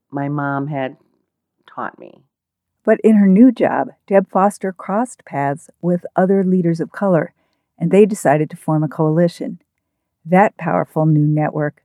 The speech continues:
Speaker 2: led Deb to her current position.
Speaker 1: The position of executive director opened up at the Ng Da Young Center, and I had been an executive director. I had no desire to be an executive director ever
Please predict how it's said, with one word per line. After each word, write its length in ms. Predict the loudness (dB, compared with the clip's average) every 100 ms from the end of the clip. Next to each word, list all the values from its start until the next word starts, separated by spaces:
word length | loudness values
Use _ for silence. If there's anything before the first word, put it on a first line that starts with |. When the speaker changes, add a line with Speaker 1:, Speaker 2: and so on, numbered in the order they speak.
| _ -4
Speaker 2:
led 280 | 0 0
Deb 280 | 0 0 -2
to 120 | -8 -6
her 160 | -6
current 400 | -6 -6 -4 -4
position. 580 | -8 -6 -6 -6 -10 -10 -14 _ _ _ -20
Speaker 1:
The 60 |
position 440 | -14 -10 -8 -6 -6
of 120 | -6
executive 480 | -6 -8 -6 -8 -4
director 360 | -2 -2 -2
opened 300 | -4 -4 -2
up 160 | -2 -4
at 80 | -10
the 120 | -8
Ng 160 | -4 -2
Da 100 | -2
Young 280 | -4 -6
Center, 380 | -6 -6 -4 -4
and 200 | -4 -8 -12 _ _ _ _ _ _ _ -4
I 100 | 0
had 200 | 2 4
been 120 | 4
an 120 | 4
executive 480 | 0 -4 -6 -6 -6
director. 380 | -4 -4 -2 -4
I 60 | -2
had 180 | -4
no 120 | -4 -6
desire 520 | -6 -2 0 2 -2
to 80 | -4
be 140 | -6
an 60 | -8
executive 500 | -8 -10 -8 -10 -8
director 380 | -6 -6 -6 -4
ever 400 | -2 0 0 -2